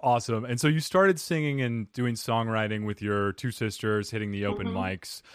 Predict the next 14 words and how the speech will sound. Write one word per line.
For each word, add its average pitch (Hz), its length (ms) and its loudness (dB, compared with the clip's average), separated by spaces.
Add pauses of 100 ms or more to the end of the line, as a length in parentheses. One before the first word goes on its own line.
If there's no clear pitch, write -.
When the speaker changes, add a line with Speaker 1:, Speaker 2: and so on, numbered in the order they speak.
(200)
Speaker 1:
and 120 220 -2
then 120 680 4 (260)
it 120 140 -4
took 160 220 2
off 135 260 6
from 110 220 -2
there. 120 320 4
How 123 260 4
did 127 240 2
you, 120 560 4 (340)
did 123 160 -2
you 131 240 0
leave 156 380 2
Buffalo? 147 720 8